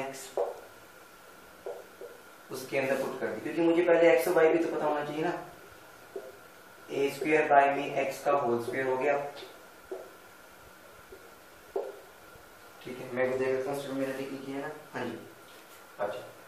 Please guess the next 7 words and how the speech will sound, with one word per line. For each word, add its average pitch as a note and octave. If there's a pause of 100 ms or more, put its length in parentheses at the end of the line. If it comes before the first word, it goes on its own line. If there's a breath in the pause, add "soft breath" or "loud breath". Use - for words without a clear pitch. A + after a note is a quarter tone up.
(280)
अभी C#3
देखो A#2
एक्स B2+
स्क्वायर E3+ (480)
ए B2+
फ़ोर D#3 (340)
by A#2+